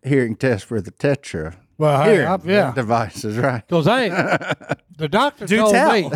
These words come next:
Speaker 2: <laughs> the doctor told me, he said, "Hey, your left ear, the only thing it's good for is hold that, them glasses, to hold them glasses up."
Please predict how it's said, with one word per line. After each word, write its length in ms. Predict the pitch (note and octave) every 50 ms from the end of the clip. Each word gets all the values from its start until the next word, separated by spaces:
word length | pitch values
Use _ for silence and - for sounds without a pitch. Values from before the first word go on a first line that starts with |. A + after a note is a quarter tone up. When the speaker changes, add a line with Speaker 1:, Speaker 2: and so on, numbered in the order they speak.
| - - B4+ A4+ A4+ G#4+
Speaker 2:
<laughs> 380 | - F5+ F4+ - - - - -
the 100 | E3 D#3+
doctor 360 | E3 A3+ C4+ C#4+ C#4 - A3+ F#3+
told 340 | - A3 A3+ A3+ A3 A3
me, 220 | A#3 A#3+ A3+ G#3 G#3
he 40 | F#3+
said, 180 | - G3+ F#3
"Hey, 200 | F3+ G#3+ A#3+ A#3
your 280 | A3 G3+ G#3 A3 A3+ G#3+
left 320 | A3 A3+ G#3+ G3 - -
ear, 380 | A3+ A3+ B3 A#3+ A#3 A3+ G#3+ - _ _ _ _ _ _ _ _ _ _ _ _ _ _
the 80 | E3 F3
only 260 | G3 A3 A3+ A3 G3+
thing 280 | E3+ G#3+ G#3+ G#3+ G#3 F#3+
it's 160 | E3 C3+ -
good 200 | - G#3 A3 G3
for 300 | - E3 D3+ D#3 D#3+ E3
is 80 | C#3+
hold 320 | B2+ C#3+ E3 F#3 F#3 F#3 F3+
that, 240 | E3 D#3+ F3 E3+ D#3
them 160 | D#3 D3+ D3
glasses, 540 | C3 D3+ F#3 G3+ G3+ F3+ - - C#3 C3+ B2
to 80 | C3
hold 200 | D3 E3+ E3+ D#3+ D3+
them 120 | D3 C#3+
glasses 460 | D3 F3 F3+ F3 D3+ - A#2+ A2 G#2
up." 180 | A#2 C#3+ D3